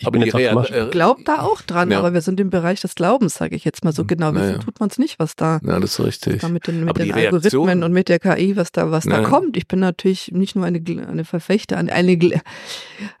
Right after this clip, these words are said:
Speaker 3: Glaubende an das Kino und das ist einfach was an, in, in dem, in dem Zuschauerraum, das Erleben ist, was da geschaffen wird, dass das gesellschaftlich insgesamt wichtig ist und dass man das auch nur mit richtigen Menschen herstellen kann.
Speaker 2: Na ja,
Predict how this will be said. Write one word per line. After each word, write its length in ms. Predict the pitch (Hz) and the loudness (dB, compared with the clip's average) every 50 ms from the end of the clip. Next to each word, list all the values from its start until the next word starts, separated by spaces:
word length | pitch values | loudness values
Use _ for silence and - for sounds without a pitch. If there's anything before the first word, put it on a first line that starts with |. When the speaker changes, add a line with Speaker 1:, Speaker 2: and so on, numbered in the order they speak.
| _ _ _ _ _ - - | _ _ _ _ _ -10 -2
Speaker 3:
Glaubende 540 | - 220 170 165 233 277 285 254 247 240 - | 2 4 6 6 6 6 6 6 6 4 4
an 120 | 160 220 | 4 4
das 200 | 220 202 - - | 4 4 2 -2
Kino 340 | - - - 233 277 339 320 | -8 -2 0 2 2 4 4
und 120 | 254 214 208 | 4 4 2
das 180 | 202 - - | 2 0 -2
ist 100 | 202 - | -6 -4
einfach 340 | 185 185 185 - 208 - - | -2 -2 -2 -2 -4 -4 -2
was 220 | 185 175 - - | -2 -2 0 0
an, 200 | 156 160 175 175 - | 0 0 0 0 0
in, 120 | - 180 | 0 -2
in 200 | - - 180 180 | 0 0 0 0
dem, 220 | 180 175 170 170 - | 0 0 0 0 2
in 100 | 175 175 | 2 2
dem 140 | 170 170 - | 0 0 -2
Zuschauerraum, 880 | - - 240 - - 202 190 190 180 190 185 190 190 196 196 190 180 | -2 -4 -2 0 2 2 2 2 2 2 0 0 2 2 0 0 -2
das 180 | - - - - | -2 -4 -2 0
Erleben 420 | 175 175 170 175 190 233 240 226 | 0 0 2 2 2 4 4 4
ist, 220 | 220 214 - - - | 4 2 0 -2 -12
was 80 | - | -8
da 140 | - - 180 | -4 -4 -2
geschaffen 480 | - 190 - - 180 185 - - 190 190 | -2 -2 -4 -2 -4 -4 -2 -2 -2 -2
wird, 100 | 180 - | -2 -6
dass 120 | 185 - | -6 -8
das 120 | 185 - - | -8 -8 -6
gesellschaftlich 720 | - 175 - 180 175 - 202 - - - 180 - - - | -6 -4 -2 -2 -2 -2 -4 -6 -4 -4 -4 -4 -2 0
insgesamt 540 | 220 269 - - 220 - - 165 165 160 160 | -2 0 0 -2 -4 -4 -2 -2 -4 -2 -4
wichtig 320 | 247 - - - - - | -6 -6 -6 -8 -6 -6
ist 180 | 185 175 - - | -6 -6 -6 -6
und 160 | 165 156 - | -6 -4 -4
dass 140 | 165 - - | -4 -2 -2
man 100 | 165 160 | -2 0
das 160 | 165 160 - | 0 -2 -2
auch 160 | - - - | -4 -6 -4
nur 260 | 175 165 165 165 170 - - - - - - - - - | -4 -2 -2 -2 -4 -6 -10 -20 -20 -18 -18 -16 -8 -2
mit 200 | - 185 - 175 | -2 0 2 4
richtigen 360 | 208 196 - - 196 196 208 | 2 2 4 4 6 6 8
Menschen 340 | 196 - 220 - - - 208 | 8 8 6 6 4 4 4
herstellen 500 | 196 196 220 302 - - 165 156 156 151 | 4 4 2 0 -2 -2 -4 -2 -4 -4
kann. 380 | - - 156 143 151 165 160 - | -6 -8 -6 -6 -6 -6 -8 -10
Speaker 2:
Na 160 | - 208 208 | -10 -14 -16
ja, 40 | 202 | -16